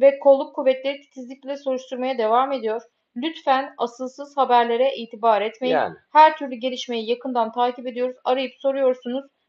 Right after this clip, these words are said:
Speaker 1: merak ediyorsunuz. İlginiz için ayrı ayrı teşekkür ederim. Lütfen dualarınızı eksik etmeyin demiş. Bu da Uğur Boztepe'nin annesinin hala sağ bulunabileceğine dair bir umudu olduğunu gösteriyor. Bunun sebebi de Mevlüt'ün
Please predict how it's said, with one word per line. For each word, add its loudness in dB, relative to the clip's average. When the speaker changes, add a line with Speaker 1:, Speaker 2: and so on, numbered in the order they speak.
Speaker 1:
merak 4
ediyorsunuz. -4
İlginiz -6
için -14
ayrı 0
ayrı -2
teşekkür -10
ederim. -6
Lütfen -4
dualarınızı 2
eksik -8
etmeyin -4
demiş. -10
Bu -4
da 0
Uğur -6
Boztepe'nin -8
annesinin -4
hala 2
sağ 0
bulunabileceğine -2
dair 2
bir -2
umudu -2
olduğunu -2
gösteriyor. -2
Bunun -2
sebebi -4
de 0
Mevlüt'ün -2